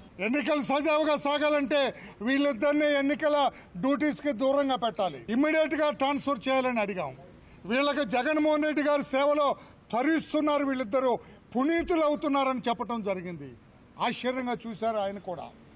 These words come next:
ఇన్ని కంప్లైంట్స్ ఉన్నాయా వీళ్ళ మీద అని అడిగారు ఆయన. డోర్ టు డోర్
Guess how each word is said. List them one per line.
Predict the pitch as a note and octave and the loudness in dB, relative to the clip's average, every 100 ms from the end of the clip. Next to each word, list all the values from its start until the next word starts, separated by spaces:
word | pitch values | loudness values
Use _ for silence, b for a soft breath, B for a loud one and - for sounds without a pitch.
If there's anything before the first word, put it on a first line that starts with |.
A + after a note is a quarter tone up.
| - | -12
ఇన్ని | F#3 C4 D4 | -2 0 0
కంప్లైంట్స్ | C#4 C4 D#4+ D4+ C4+ C4+ | 0 0 2 2 2 0
ఉన్నాయా | C#4+ C#4+ C#4+ | 2 2 2
వీళ్ళ | C#4 C#4 | 2 0
మీద | C#4 C#4 | 0 0
అని | C4+ C4 B3 A3+ B B | 0 0 -2 -4 B B
అడిగారు | A#3 B3+ B3+ | -2 0 0
ఆయన. | G3+ D#3 B2 - - D3 | 0 -4 -8 -16 -12 -2
డోర్ | G3+ D4 | 2 2
టు | - D#4+ | 2 0
డోర్ | D4+ D4 D4 | 4 4 2